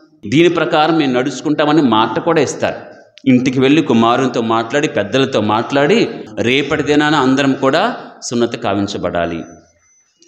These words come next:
అని చెప్పినప్పుడు అందరూ కూడా, పురుషులందరూ కూడా సున్నతి చేసుకొని ఇండ్లలో ఉంటారు. బాధతో మూలుగులతో ఉన్నప్పుడు అప్పుడు వస్తారు ఈ కుమారులందరూ కూడా, మరి ముఖ్యంగా షిమియోను,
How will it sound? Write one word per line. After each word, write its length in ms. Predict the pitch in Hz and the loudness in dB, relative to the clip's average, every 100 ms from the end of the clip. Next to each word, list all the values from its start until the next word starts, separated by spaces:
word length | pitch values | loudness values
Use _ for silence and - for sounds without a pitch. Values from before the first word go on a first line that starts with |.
| _ | _
అని 120 | 117 | -2
చెప్పినప్పుడు 1000 | 123 131 135 190 175 - 135 135 156 - - | 0 0 0 0 0 0 2 2 0 -6 -2
అందరూ 380 | 120 151 175 165 | 2 4 4 2
కూడా, 140 | 143 | 0
పురుషులందరూ 760 | 123 143 143 160 143 151 156 | 0 -4 -4 0 4 4 4
కూడా 160 | 156 143 | 2 0
సున్నతి 540 | 139 127 156 135 - | -2 0 0 -2 0
చేసుకొని 480 | 113 113 - 143 214 - - - | 0 0 0 0 0 -4 -12 -4
ఇండ్లలో 460 | 101 95 101 117 | 0 2 2 2
ఉంటారు. 380 | 143 104 107 - - - - _ _ _ _ _ _ _ _ _ _ _ _ _ | 0 -2 -4 -6 -10 -20 -20 _ _ _ _ _ _ _ _ _ _ _ _ _
బాధతో 600 | 104 104 110 117 - 135 | 0 2 2 0 0 0
మూలుగులతో 680 | 139 113 120 120 113 107 107 | 2 4 2 2 0 0 0
ఉన్నప్పుడు 840 | 95 117 127 151 180 247 - - - | 2 2 2 2 2 2 -2 -6 -4
అప్పుడు 360 | 107 - 104 | -4 -4 -4
వస్తారు 420 | 90 82 - 160 147 | -2 -2 -2 -2 0
ఈ 80 | |
కుమారులందరూ 800 | 110 - 107 107 101 98 98 92 | -2 -2 0 0 0 0 -2 -2
కూడా, 400 | 92 101 85 - - | -4 -4 -4 -6 -4
మరి 180 | 104 120 | 0 2
ముఖ్యంగా 440 | 123 123 127 123 | 2 2 0 0
షిమియోను, 880 | 110 - 104 113 123 131 175 302 - | 0 -2 0 2 4 4 4 2 -2